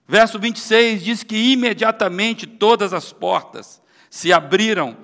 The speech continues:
e as correntes de todos se soltaram. Você consegue já fazer a aplicação aqui. Quando a igreja, ela desperta para a oração de louvor,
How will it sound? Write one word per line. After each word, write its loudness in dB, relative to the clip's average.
e 0
as 0
correntes -4
de -10
todos -2
se -16
soltaram. -2
Você -10
consegue -6
já -4
fazer -10
a -2
aplicação -10
aqui. -20
Quando 2
a 4
igreja, 4
ela 2
desperta 0
para 4
a 6
oração 2
de -6
louvor, 2